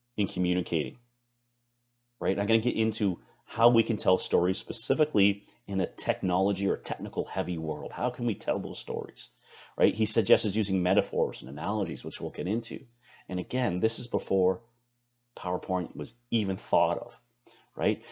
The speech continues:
And what we're gonna fundamentally start to uncover is most of the time an eighteen min-, eighteen minute presentation can trump that of a sixteen minute presentation.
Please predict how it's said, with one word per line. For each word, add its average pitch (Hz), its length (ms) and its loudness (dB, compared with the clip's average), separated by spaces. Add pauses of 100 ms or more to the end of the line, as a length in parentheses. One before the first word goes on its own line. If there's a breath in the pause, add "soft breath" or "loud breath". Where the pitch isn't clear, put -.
(120)
And 104 140 2
what 123 120 8
we're 143 60 4
gonna 113 140 6
fundamentally 92 840 2 (160)
start - 260 2
to - 120 0
uncover 92 460 2
is 80 260 0 (260 soft breath)
most 98 300 4
of 143 80 4
the - 80 -8
time 85 240 0
an 80 220 -4
eighteen 110 520 -2
min-, 92 140 -2 (320)
eighteen 139 420 0
minute 110 240 -2
presentation - 640 -4 (640)
can 85 120 -6
trump 95 340 0
that 85 240 0
of 76 140 -2
a 76 60 0
sixteen - 640 -8 (140)
minute - 260 -12 (120)
presentation. - 640 -10